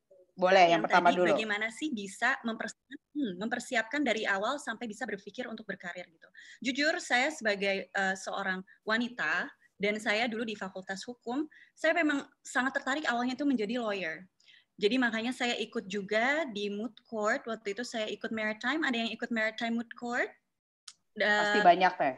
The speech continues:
Speaker 2: Pasti banyak ya, hello. Dan itu, eh, kegi-, saya juga waktu itu ketua debate Fakultas Hukum, sekarang masih ada, mudah-mudahan debate ya. Dan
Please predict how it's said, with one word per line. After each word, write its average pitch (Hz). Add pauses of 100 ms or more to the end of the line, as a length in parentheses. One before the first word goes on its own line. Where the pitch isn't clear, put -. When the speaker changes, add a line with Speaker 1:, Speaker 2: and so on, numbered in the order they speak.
(440)
Speaker 2:
Pasti 220
banyak 202
ya, 233
hello. 202 (480)
Dan 220
itu, 240 (320)
eh, 220
kegi-, 202
saya 220
juga 202
waktu 196
itu 233
ketua 202
debate 196 (720)
Fakultas 214
Hukum, 254
sekarang 277
masih 208
ada, 208
mudah-mudahan 226
debate 226
ya. 254 (880)
Dan 220